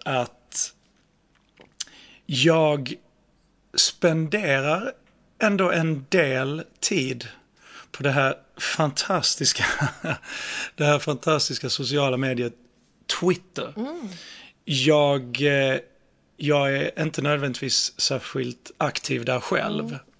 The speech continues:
Speaker 1: Men jag läser mycket där, jag följer många intressanta
Speaker 2: Mm.
Speaker 1: personer. Jag är väldigt intresserad av framförallt amerikansk politik. Det började någonstans där efter,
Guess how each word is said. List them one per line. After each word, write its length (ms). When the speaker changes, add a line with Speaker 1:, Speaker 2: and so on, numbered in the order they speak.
Speaker 1:
Men 160
jag 120
läser 580
mycket 640
där, 140
jag 140
följer 640
många 560
intressanta 800
Speaker 2:
Mm. 140
Speaker 1:
personer. 560
Jag 160
är 40
väldigt 380
intresserad 540
av 360
framförallt 400
amerikansk 880
politik. 680
Det 100
började 360
någonstans 400
där 180
efter, 500